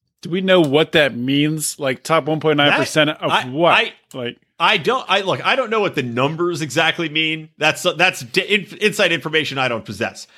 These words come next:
Speaker 2: But I will tell you this. It means that if there, if she's saying that, and if it's accurate, it means that of all the chicks showing their bits on OnlyFans, she is in the top two percent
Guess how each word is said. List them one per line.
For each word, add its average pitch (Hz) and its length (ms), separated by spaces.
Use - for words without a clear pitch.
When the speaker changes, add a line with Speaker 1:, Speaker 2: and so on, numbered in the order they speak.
Speaker 2:
But 233 240
I 190 100
will 208 140
tell 240 240
you 220 140
this. 127 340
It 208 220
means 240 420
that 180 380
if 151 200
there, 220 140
if 175 80
she's 269 220
saying 202 240
that, 143 320
and 156 100
if 139 80
it's 147 160
accurate, 143 480
it 143 120
means 180 260
that 156 140
of 135 200
all 285 400
the 254 140
chicks 254 400
showing 220 340
their 214 100
bits 165 440
on 147 140
OnlyFans, 113 800
she 233 400
is 175 180
in 190 160
the 165 240
top 220 560
two 285 320
percent 254 800